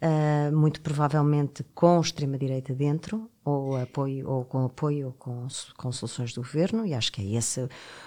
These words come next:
a principal preocupação do Presidente da República, é, é menos pelo P S D e por Luís Montenegro, mas mais como é que lá chega,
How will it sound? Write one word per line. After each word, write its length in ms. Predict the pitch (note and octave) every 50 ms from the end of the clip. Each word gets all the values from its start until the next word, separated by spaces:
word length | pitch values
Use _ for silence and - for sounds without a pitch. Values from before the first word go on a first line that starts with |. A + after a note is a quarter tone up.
| - - -
a 200 | C3+ A#2+ A2+ A2
principal 680 | - - B2+ A#2 B2+ C3 - - - C#3 - B2+ A2+ A2
preocupação 500 | - C3 A#2+ G#2+ - - B2+ - D3 A#2+
do 80 | A#2
Presidente 460 | A2+ - A#2+ A2+ - - B2 A2+ A2 -
da 80 | G#2+
República, 640 | - D3+ C#3 - - D3 C#3 C#3+ D3 C#3+ - - D#3+
é, 640 | C#3+ D3 D3+ D3+ C#3+ C#3+ D3+ - - - A2+ - B2+ C3+
é 40 |
menos 400 | C3+ C3 C#3+ D3 C3 B2+ B2+ -
pelo 220 | - - - C#3 B2+
P 140 | C3 C#3+ C3+
S 220 | B2+ B2 - - _
D 160 | - B2+ A#2+
e 40 | A2+
por 180 | A#2 - - -
Luís 180 | A#2+ A2+ B2
Montenegro, 560 | - B2 B2 C3 - E3 D#3+ D#3+ E3 G#3+ C4 C#4
mas 200 | A#3+ F#3+ - -
mais 440 | D3 C3+ B2+ C3+ C#3 D3+ - - - - - - - - - - _
como 280 | - - E3 D#3 D#3 D#3+
é 80 | E3
que 360 | E3 E3 - F#3+ F#3+ G3+ A3 A#3
lá 160 | G3+ G3+ G#3
chega, 540 | G#3 - - F3+ E3 D#3+ D3 C#3+ B2 B2